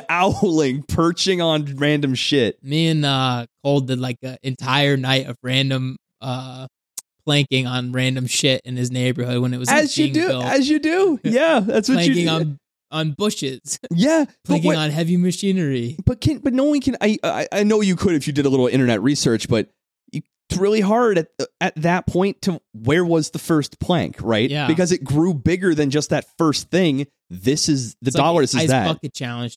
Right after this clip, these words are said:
Speaker 2: too. Like, who did the first one? Who freaking knows?
Speaker 1: Right, but everyone was doing it,
Speaker 2: Yeah.
Speaker 1: and that was kind of the,
Speaker 2: The
Speaker 1: that's
Speaker 2: Harlem
Speaker 1: what
Speaker 2: Shake. That was one that was wild.
Speaker 1: Harlem Shake was,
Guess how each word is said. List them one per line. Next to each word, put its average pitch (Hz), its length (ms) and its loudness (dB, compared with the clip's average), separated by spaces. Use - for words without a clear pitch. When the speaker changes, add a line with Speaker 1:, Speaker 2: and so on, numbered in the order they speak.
Speaker 2:
too. 131 240 -2
Like, 123 260 -10
who 156 120 -4
did 151 160 -4
the 151 80 -6
first 156 220 -6
one? 143 160 -8
Who 143 140 -8
freaking 175 300 -6
knows? 175 140 0
Speaker 1:
Right, 285 280 2
but 190 140 0
everyone 196 380 2
was 208 160 2
doing 240 240 2
it, 110 220 0
Speaker 2:
Yeah. 147 160 0
Speaker 1:
and 190 240 0
that 175 260 0
was 196 280 0
kind 202 420 0
of 185 260 -4
the, 151 220 -2
Speaker 2:
The 156 100 0
Speaker 1:
that's 156 340 2
Speaker 2:
Harlem 175 260 2
Speaker 1:
what 151 60 -4
Speaker 2:
Shake. 165 440 -2
That 139 180 -4
was 160 140 -4
one 139 140 -6
that 131 100 -8
was 127 160 -10
wild. 131 460 -6
Speaker 1:
Harlem 180 500 2
Shake 147 380 0
was, 98 340 -4